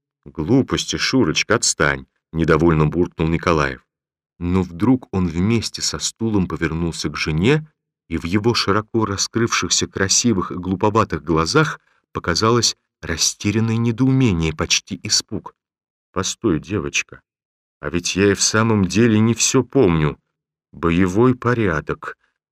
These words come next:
Боевой порядок должен быть так построен, чтобы он как можно меньше терял от огня, потом, чтобы было удобно командовать, потом...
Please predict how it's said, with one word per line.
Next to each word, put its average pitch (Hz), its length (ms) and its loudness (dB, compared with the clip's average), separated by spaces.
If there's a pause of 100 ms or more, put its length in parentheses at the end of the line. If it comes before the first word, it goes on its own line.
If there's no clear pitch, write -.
Боевой 95 600 -2
порядок 104 600 2
должен 104 520 0
быть 107 340 -2
так - 260 0
построен, 98 580 2
чтобы 110 420 0
он 117 200 0
как - 280 -2
можно 107 360 2
меньше 113 480 2
терял 107 380 2
от 92 240 -2
огня, 87 460 0 (640)
потом, 120 460 2
чтобы 110 340 0
было 107 280 4
удобно 104 560 0
командовать, 123 800 2
потом... 131 520 2